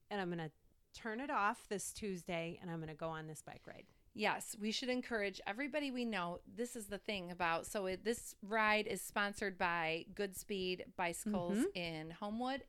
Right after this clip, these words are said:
Speaker 2: and the Flossmoor Station Restaurant and Brewery. They co-sponsor this event. Goodspeed obviously leads the ride, and they take you up to the brewery. I know we've talked about this before. They give you your first little beer free.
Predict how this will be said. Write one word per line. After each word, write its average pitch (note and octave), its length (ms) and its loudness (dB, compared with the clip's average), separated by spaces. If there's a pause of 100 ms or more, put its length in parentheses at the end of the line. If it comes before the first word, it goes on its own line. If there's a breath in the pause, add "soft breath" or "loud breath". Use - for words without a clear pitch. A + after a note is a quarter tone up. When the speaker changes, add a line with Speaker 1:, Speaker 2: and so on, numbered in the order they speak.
Speaker 2:
and F#3+ 520 -4 (400 soft breath)
the F#3+ 340 2 (120)
Flossmoor G3+ 680 -2
Station F#3+ 560 -2
Restaurant F3 380 -2
and F3 120 -6
Brewery. E3 500 0
They E3+ 220 0
co-sponsor A3 680 -2
this F#3 200 -4
event. F3+ 340 -2 (380 soft breath)
Goodspeed B3+ 480 4
obviously G#3 520 0
leads G#3+ 320 -2
the B3+ 100 2
ride, F3+ 460 4
and F#3 180 -6
they F3+ 160 0
take F3+ 360 -6
you F3 140 0 (120)
up - 240 0
to B3+ 160 -4
the A#3+ 80 0
brewery. G#3 440 2
I E3+ 100 0
know E3+ 180 0
we've A3+ 220 0
talked G#3 260 -4
about - 180 2
this G3 160 -4
before. G3 360 0
They F#3 120 -2
give G3 240 -4
you G#3 100 -4
your F3+ 160 -2
first G#3+ 440 -4
little A#3+ 200 2
beer G3+ 340 0
free. F#3 520 -2